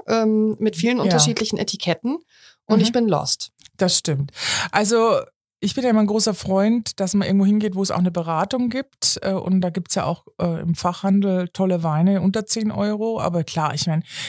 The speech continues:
Speaker 2: wir, wir, wir sind alle im Stress und da kauft man einen und dann nimmt man halt da irgendwo noch den Wein mit, wo man auch sonst einkauft. Das ist mir schon klar. Als erstes würde ich mal sagen, ich, man muss mal rausfinden, was für Rebsorten einem gut schmecken. Also, und wenn man die Info hat, dann kann man schon mal sagen, "Okay, ich suche nach den und den Rebsorten."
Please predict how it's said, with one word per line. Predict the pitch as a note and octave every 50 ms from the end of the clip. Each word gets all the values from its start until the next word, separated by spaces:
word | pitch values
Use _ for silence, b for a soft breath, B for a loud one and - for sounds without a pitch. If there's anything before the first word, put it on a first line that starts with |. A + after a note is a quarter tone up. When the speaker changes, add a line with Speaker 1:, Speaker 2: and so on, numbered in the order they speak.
| B B
Speaker 2:
wir, | B F3+ E3+
wir, | E3+ F3 F3+ E3+ E3+ B2 E3
wir | F3+ F3+ F3 E3+ F3
sind | E3 F3+ F#3
alle | - D3 F3+
im | F#3 F#3+
Stress | - - - - G3 G3 G3 -
und | G#3 F#3+
da | F3+ F3
kauft | - F#3 F#3 F#3 - -
man | F#3 -
einen | - E3+ F#3 G3+
und | G3
dann | F#3 F3+
nimmt | F#3 F#3+ -
man | F#3+ F3+
halt | F3 E3+
da | - E3+ E3 E3+
irgendwo | D#3+ F3+ F#3 F#3
noch | F3+ F3+ E3
den | - F3+ F3
Wein | E3+ E3 D#3+ E3 F3+ F#3
mit, | F#3 G#3 G#3+ - - -
wo | G3 F#3+
man | F#3 F#3
auch | E3+ F3+
sonst | E3 - G3 F#3 F3 - -
einkauft. | - - - D#3 D#3 E3 D#3 D#3+ D#3+
Das | E3+ D#3
ist | -
mir | F3+ E3
schon | D#3 - E3 D#3+
klar. | - - D#3 - - - B B B B B B B B B B B B _ _ _ _
Als | - - D#4 D4
erstes | - A#3 B3+ - D4+ C#4 -
würde | C4 C4+ C4 B3
ich | A3+ A3+
mal | A3 G3+
sagen, | G3 F#3+ F#3+ F#3+ F#3 G3+ G#3+ A3+
ich, | - A3 G3 - - - - -
man | - G#3 G#3+ G#3
muss | B3+ - -
mal | - A3+
rausfinden, | F#3+ F#3 G#3 A#3 - B3 A3 A3
was | G#3 G#3 -
für | - G3+ F3+
Rebsorten | G3 G3+ F#3+ - - F3+ D#3+ - E3+
einem | D3 D3 E3
gut | E3 - E3 - -
schmecken. | - E3+ D3+ - - C#3+ C3+ C3 B2 - _ _ _
Also, | - F3+ E3+ E3 G3 E3
und | - F#3 F#3+ F3 -
wenn | G3 G3
man | G3+ G3+ G3+
die | F#3 G#3+ A#3+ B3
Info | - A#3+ B3 C#4+ - D4 C#4 C4
hat, | A#3+ B3 - -
dann | A3 G#3
kann | G3 G#3 G3+
man | G3+ G#3
schon | G3+ - G#3 G3
mal | G3 G3
sagen, | F#3+ F#3 F3+ F3 F3 F#3+ G3 G3+
"Okay, | - F3 - - G#3
ich | - E3+ - -
suche | - A#3+ G#3 G#3
nach | G3+ F3+ E3+
den | - G3 F#3+ F#3
und | F#3 F3 E3+
den | F3 E3+ E3
Rebsorten." | D#3+ D#3+ F#3+ - - - C#3 C#3 F3+ - - B3+ C4+ D4+ F4